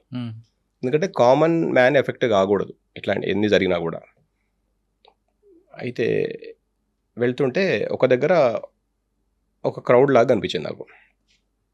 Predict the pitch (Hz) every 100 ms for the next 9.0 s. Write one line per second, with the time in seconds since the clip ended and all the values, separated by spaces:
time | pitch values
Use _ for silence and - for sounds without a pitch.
0 | _ _ _ _ _ _ _ _ _ _
1 | _ _ _ _ - 123 135 120 117 117
2 | 123 - 85 - - - - _ _ _
3 | _ _ - 127 147 123 131 139 98 87
4 | - - 147 131 127 143 135 98 92 92
5 | 82 - - _ _ _ _ 110 120 143
6 | 147 117 107 - - 160 175 165 151 143
7 | 117 90 - - _ _ _ 147 117 127
8 | 147 123 139 139 139 113 110 107 87 90